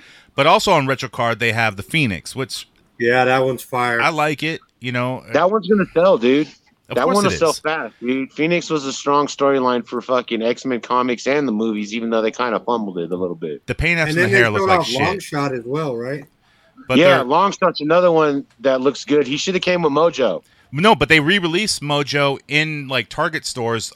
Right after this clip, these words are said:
Speaker 1: uh, by himself, not that Hasbro Pulse pack.
Speaker 3: And he doesn't have the liver spots.
Speaker 1: No, he doesn't. He just looks like a big thing of pudding.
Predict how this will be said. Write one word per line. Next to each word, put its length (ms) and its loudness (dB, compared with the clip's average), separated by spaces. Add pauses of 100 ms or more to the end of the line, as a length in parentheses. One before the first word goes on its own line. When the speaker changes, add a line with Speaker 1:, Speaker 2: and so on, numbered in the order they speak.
Speaker 1:
uh, 80 -14
by 280 2
himself, 500 -2
not 240 -4
that 340 -2
Hasbro 480 -8
Pulse 280 -8
pack. 440 -12 (680)
Speaker 3:
And 140 2
he 60 2
doesn't 280 0
have 120 0
the 100 2
liver 240 0
spots. 680 -6
Speaker 1:
No, 160 0
he 80 -2
doesn't. 320 0
He 80 -10
just 200 -8
looks 180 -8
like 120 -8
a 60 -4
big 240 -8
thing 180 -8
of 320 -12
pudding. 500 -6